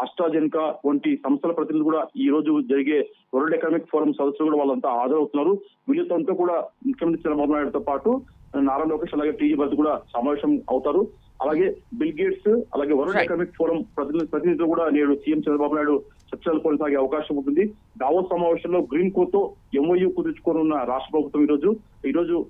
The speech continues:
Speaker 1: దావోస్ సమావేశంలో కీలకంగా చెప్పుకోవచ్చు. గ్రీన్ కోతో ఈ రోజు ప్రభుత్వం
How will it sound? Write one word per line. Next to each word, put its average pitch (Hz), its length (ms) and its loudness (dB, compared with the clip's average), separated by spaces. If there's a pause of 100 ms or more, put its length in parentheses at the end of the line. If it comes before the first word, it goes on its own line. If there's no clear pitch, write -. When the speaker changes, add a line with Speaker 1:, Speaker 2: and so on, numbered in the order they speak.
(140)
Speaker 1:
దావోస్ 151 480 0
సమావేశంలో 147 320 0
కీలకంగా 156 580 0
చెప్పుకోవచ్చు. 135 460 -2
గ్రీన్ 156 200 2
కోతో 156 300 0
ఈ 147 40 2
రోజు 147 200 0
ప్రభుత్వం 143 460 0